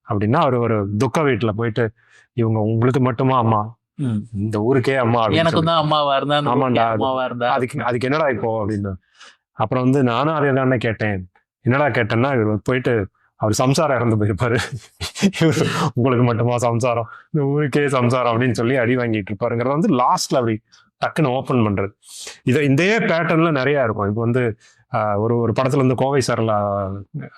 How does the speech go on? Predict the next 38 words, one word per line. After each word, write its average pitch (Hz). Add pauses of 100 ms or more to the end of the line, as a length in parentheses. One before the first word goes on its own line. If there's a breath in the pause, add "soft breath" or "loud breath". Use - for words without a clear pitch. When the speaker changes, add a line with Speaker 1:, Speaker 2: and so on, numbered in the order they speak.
(320 loud breath)
Speaker 1:
வீ-, 143
வீட்டு 151
ஒய்ஃப் 156
கிட்ட 123
அடி 120
வாங்கிட்டு 120
இருப்பாரு, 104
செந்தில 165
போட்டு 123
அடிச்சிட்டு 120
இருப்பாங்க. 127
இவர் 120
போவார், 139 (360 loud breath)
போயிட்டு 139
சொல்லுவாரு, 120
இவரு, 120 (480 loud breath)
"ஆ, 117
உங்க 120
சம்சாரம் 151
உங்களை 156
மாதிரி 151
இல்லைண்ணே" 131
அப்படின்னு. 120 (100)
<laughs> 156
"ஆனா 135
பூ 165
வாங்கி 165
கொடுத்தேன், 139
வரமாட்டேன்னு 143
சொல்லிட்டாங்க" 123
பாருல. 107 (540 loud breath)
So 196
அது 160
வந்து 202
ஒரு, 143
ஒரு 127
பேட்டர்ன் 139
அது. 98